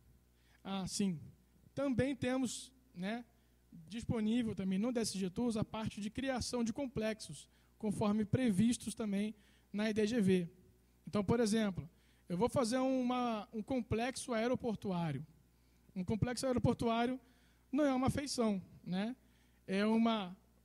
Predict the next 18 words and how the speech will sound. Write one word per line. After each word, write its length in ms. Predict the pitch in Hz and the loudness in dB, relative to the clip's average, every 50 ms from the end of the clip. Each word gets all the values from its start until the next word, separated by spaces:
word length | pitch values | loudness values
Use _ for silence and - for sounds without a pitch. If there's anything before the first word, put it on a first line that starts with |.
| _ _ _ _ _ _ | _ _ _ _ _ _
união 500 | - 226 269 311 349 330 285 269 269 269 | -2 0 2 2 2 2 2 2 2 2
de 100 | 254 262 | 0 0
feições 720 | - - 240 220 - - 208 208 214 240 262 - - - - | 0 0 -2 -2 -2 -2 -2 0 0 0 -2 -4 -6 -8 -6
de 100 | 190 208 | -6 -2
diferentes 680 | 190 254 254 - 269 240 226 220 233 285 349 - - - | 0 0 2 2 2 2 2 2 2 2 0 -2 -6 -8
classes 640 | - 220 185 202 233 269 - - 320 - - - _ _ _ _ _ _ _ _ _ | -8 -6 -6 -6 -6 -6 -8 -8 -12 -14 -18 -20 _ _ _ _ _ _ _ _ _
que 140 | - 240 233 | -2 0 2
juntas 460 | 208 196 220 294 370 381 - 254 196 | 2 4 2 2 2 0 2 4 4
representam 760 | 214 233 240 - 277 269 247 226 190 214 262 330 277 - 254 | 6 6 6 4 4 4 2 0 0 -2 -4 -4 -6 -6 -8
o 40 | 240 | -6
complexo 520 | - 262 233 - 214 220 240 233 - - 240 | -4 -4 -2 -2 0 -2 -2 -2 -2 -2 -2
aeroportuário. 720 | 240 247 - 262 240 - - 330 262 208 180 160 143 147 - _ _ _ _ _ _ _ _ _ _ _ _ - | -2 0 0 0 -2 -2 0 0 0 0 0 -2 -6 -10 -14 _ _ _ _ _ _ _ _ _ _ _ _ -6
Então, 200 | 190 - 247 262 | -2 0 0 0
eu 60 | 254 | 2
tenho 180 | - 220 202 | 2 0 0
pista 240 | - - 208 - 208 | 0 0 0 0 0
de 100 | 202 247 | -4 -2
pouso, 580 | - 269 262 247 240 233 226 208 220 226 233 | 2 4 6 6 8 6 6 4 2 2 0